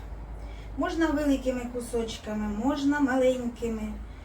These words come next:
можна більше, можна менше. Можна сюди чері,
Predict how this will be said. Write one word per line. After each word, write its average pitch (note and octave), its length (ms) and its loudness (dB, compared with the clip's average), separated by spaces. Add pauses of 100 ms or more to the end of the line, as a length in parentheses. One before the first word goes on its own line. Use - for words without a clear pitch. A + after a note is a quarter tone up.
(180)
можна D#4 380 2
більше, A3 680 -2
можна C#4+ 480 0
менше. A3+ 760 -2 (600)
Можна D#4 580 0
сюди C#4+ 680 0 (1120)
чері, B3 560 6